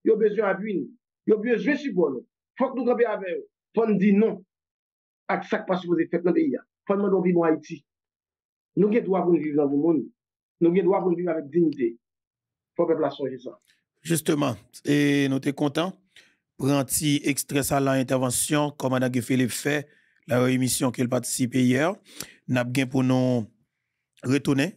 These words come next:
Speaker 2: avèk fò lemisyon, hein, pou et pour aujourd'hui, à nous camper là, et ensemble avec vous, n'a pe remercier chaque grand nous qui t'attendait et garder l'émission, hein. Nous remercier ch-, Haïti chéri nous, hein. Pays nous.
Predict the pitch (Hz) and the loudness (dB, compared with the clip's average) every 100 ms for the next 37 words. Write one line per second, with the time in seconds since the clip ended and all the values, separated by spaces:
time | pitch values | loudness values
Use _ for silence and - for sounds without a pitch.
0 | - 120 127 - 143 131 127 - 120 127 | -4 -2 -2 -2 0 0 -2 -2 0 0
1 | 175 _ _ _ - 139 151 247 _ - | -2 _ _ _ -2 2 2 -2 _ -8
2 | - 135 135 135 131 131 131 135 139 127 | -2 0 2 0 0 -2 -4 -4 -2 -2
3 | 135 131 131 160 156 147 147 - _ 120 | -2 -2 -2 -2 0 0 -2 -6 _ -4
4 | 120 113 135 120 120 147 180 - - - | -2 0 0 0 0 0 -2 -8 -20 -20
5 | - 131 - 139 131 131 135 139 160 - | -6 -6 -2 0 2 2 2 0 -2 -2
6 | 185 160 147 135 131 139 143 131 - 131 | -2 0 0 0 0 -2 -2 -2 -2 0
7 | 135 190 - 127 123 127 120 113 135 120 | 0 -2 -6 -2 0 0 2 2 2 0
8 | 156 - _ - - _ - 127 127 - | 0 -6 _ -20 -20 _ -4 -2 0 0
9 | 127 - - 127 127 - 117 - 120 117 | -2 -2 -2 -2 -2 -2 -2 0 0 0
10 | 117 104 104 _ _ _ _ _ _ 127 | 0 -2 -8 _ _ _ _ _ _ 0
11 | 123 117 98 | 0 0 -4